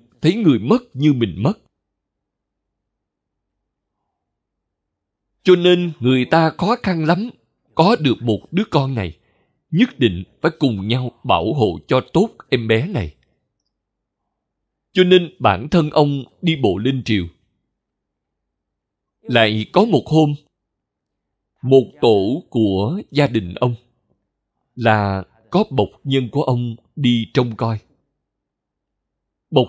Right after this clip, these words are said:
nhân này vội vội vàng vàng, mau mau chạy về nhà. Sau đó nói với ông, "Chủ nhân, bia mộ của mộ tổ chúng ta bị một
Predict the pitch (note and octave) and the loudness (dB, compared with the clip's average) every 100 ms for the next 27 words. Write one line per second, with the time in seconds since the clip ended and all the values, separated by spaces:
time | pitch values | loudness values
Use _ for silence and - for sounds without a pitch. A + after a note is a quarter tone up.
0 | - D#3 E3 D#3+ A#2+ G#2+ G2+ F#2 _ C#3+ | -2 0 0 2 -2 -2 -4 -8 _ 0
1 | C3 A#2+ A#2 G#2+ A#2 G#2+ G#2+ G#2+ F#2+ G2 | 0 2 0 2 0 0 -2 -2 -4 -12
2 | - C#3+ D3+ D3 D3 C#3 A#2 F#2+ A2+ G2 | -8 -2 0 2 0 -2 -4 -4 -4 -2
3 | G#2 F#2+ F#2 _ _ _ _ _ _ _ | -2 -6 -8 _ _ _ _ _ _ _
4 | _ _ _ _ _ _ _ _ _ _ | _ _ _ _ _ _ _ _ _ _
5 | - - C3 A#2 A#2+ C#3+ C#3 D#3 F3+ C#3+ | -6 0 2 4 2 0 -2 0 0 0
6 | A#2+ A#2 _ _ _ _ _ _ _ _ | -2 -4 _ _ _ _ _ _ _ _
7 | _ _ _ _ _ _ _ _ B2+ A#2 | _ _ _ _ _ _ _ _ -4 -2
8 | D#3+ E3 F3+ C#3 - - - - F3 D#3+ | 2 2 2 -2 -14 -20 -20 -6 -2 2
9 | B2 A2 D#3+ E3 A2 - A2+ A#2 C3+ G3+ | 2 2 0 2 0 0 0 0 -4 -4
10 | F#3+ D3+ C#3+ C#3+ _ _ _ _ _ _ | 0 0 0 -6 _ _ _ _ _ _
11 | _ E3+ C#3 A#2 A#2+ A#2+ - | _ 2 2 4 -2 -4 -4